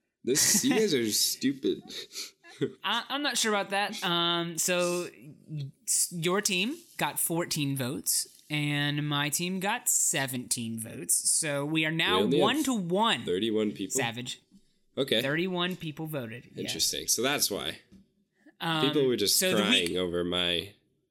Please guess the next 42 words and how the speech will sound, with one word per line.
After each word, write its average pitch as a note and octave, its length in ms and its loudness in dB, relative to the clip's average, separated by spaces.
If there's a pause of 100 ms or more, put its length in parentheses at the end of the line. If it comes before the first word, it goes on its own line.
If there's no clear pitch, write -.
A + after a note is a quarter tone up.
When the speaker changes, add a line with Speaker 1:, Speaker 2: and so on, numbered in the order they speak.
(400)
Speaker 1:
episode, D#2+ 560 -2 (300)
my F2+ 100 -2
announcement. E2+ 500 -2
Speaker 2:
Now, - 80 2
Speaker 1:
So - 140 2
Speaker 2:
I A#3 40 2
Speaker 1:
they A#3 60 2
Speaker 2:
wanna C4+ 140 2
Speaker 1:
couldn't - 100 0
Speaker 2:
point C#4 120 0
this B3 140 2
out, C4+ 200 0
though, C3+ 280 -4 (240)
that E3 180 -2
that A3+ 80 2
was C#4 120 0
a C4 60 2
pretty A3 260 -2
narrow F#3+ 300 2
victory F3 300 -2
considering D#3+ 480 0
that D3 220 -2
week F3 340 -2
one F3 560 0
that D#3+ 120 -2
we D#3 100 -2
decided C#3 460 -2
to C3+ 100 -8
do C3+ 140 -2
this, B2 480 -2
um, C3 540 -4
you, E3+ 380 -2 (260)
I F3+ 120 0
had F#3+ 240 -2 (100)
eighteen F3 420 -2
votes C3+ 400 -2
to - 180 -2
your D#3 360 -2
thirty-one D3+ 840 -2
votes. - 520 -4
<laughs> - 400 -8
So C#3 460 -2